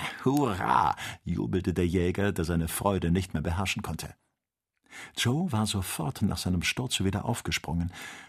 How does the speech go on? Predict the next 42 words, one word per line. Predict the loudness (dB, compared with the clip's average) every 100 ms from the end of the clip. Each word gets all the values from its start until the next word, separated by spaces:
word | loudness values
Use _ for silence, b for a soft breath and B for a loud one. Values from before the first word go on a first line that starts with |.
| B
und | 2
als | 2
gleich | 2 2 2
darauf | 4 4 4
der | 2
schnellste | 4 4 2 0 0 0
von | 2
den | 2
Reitern | 2 0 0 0 0
ihn | 2 2
erreicht | 2 0 0 0
hatte, | 0 2 0 B B B 4
ging | 4 6
er | 2 4
ihm | 4
durch | 4 4
einen | 4 6
Seitensprung | 4 2 2 0 4 2
aus | 2 0
dem | 2
Wege, | 2 2 -2 -10 _ _ _ _
fuhr | 0 6 6
dann | 6 2 2
wie | 2
ein | 2 0 0
Panther | 0 0 0 -2 -2
auf | 0
den | 0 2
Araber | 2 2 2
los, | 2 2 0 -4 b b b -2
packte | -2 0 2
ihn | 4 4
an | 6
der | 6
Gurgel, | 6 6 6 2 0 b b b
erwürgte | 4 6 6 6 4 4
ihn | 6 8
mit | 8 6 6
eigener | 6 8 8
Hand | 8 6
und | 6
setzte, | 8 6 6 4 4